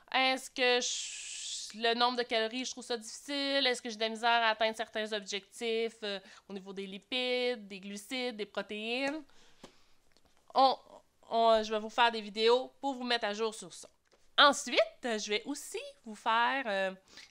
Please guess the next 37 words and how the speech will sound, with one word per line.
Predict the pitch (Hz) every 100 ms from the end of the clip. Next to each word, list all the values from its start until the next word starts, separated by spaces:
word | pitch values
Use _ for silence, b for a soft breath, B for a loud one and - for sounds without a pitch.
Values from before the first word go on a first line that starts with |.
| -
des | 214
vidéos, | 185 202 202 214 233 262 240
euh, | 202 202 _ _ _ _
au | 202
niveau | 214 202 220
desquelles | 220 202 277 277
je | 254
vais |
faire | 202 233 240
des | 220 208
entraînements, | 202 196 202 254
puis | 277 -
je | 202
vais |
vous | 196 202
proposer, | - 214 214 202 196 214 220 226 b b b b -
euh, | 185 180 180 175 175 175 175 175 170
les | 175 185 196
entraînements | 190 196 196 202
que | 208
je | 185 -
fais. | - 214 247 - b b b b b b _ -
Euh, | 196 190
je | 190
vais | 190
vous | 196
montrer | 190 190 208 202
le, | 196 190 185
le | 226
type | 226 220
d'exercice, | 214 208 208 208 - 233 247 247
tout | -
ça, | - 247 254 330
parce | 233
que | -
des | 233 277
fois, | 285 320